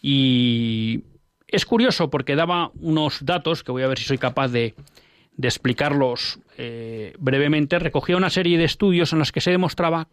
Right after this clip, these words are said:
cómo la vivencia de la virtud en materia sexual y matrimonial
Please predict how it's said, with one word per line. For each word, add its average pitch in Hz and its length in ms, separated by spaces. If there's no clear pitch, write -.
cómo 175 360
la 147 220
vivencia 175 540
de 156 120
la 143 120
virtud 143 440
en 135 180
materia 131 680
sexual 147 720
y 143 80
matrimonial 156 800